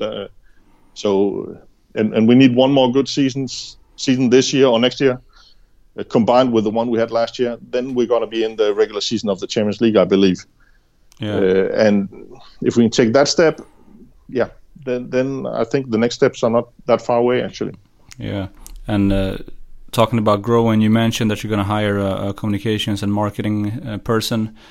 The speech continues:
Speaker 2: Uh, where else do you think you need to grow in order to become bigger, keep getting bigger and better?
Speaker 1: I think, uh, yeah, but we can grow every part of the organization. More people involved in sales, uh,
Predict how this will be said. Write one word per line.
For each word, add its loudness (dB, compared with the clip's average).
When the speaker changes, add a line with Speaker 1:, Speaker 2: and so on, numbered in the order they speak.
Speaker 2:
Uh, -4
where 2
else 2
do -2
you 2
think -4
you -2
need -4
to -8
grow -2
in -2
order -2
to -14
become -4
bigger, -2
keep 2
getting 0
bigger 0
and 0
better? -2
Speaker 1:
I 4
think, 2
uh, 4
yeah, -10
but -8
we -2
can 4
grow 6
every 6
part 2
of 0
the 0
organization. -2
More 4
people 4
involved 4
in -6
sales, -2
uh, -2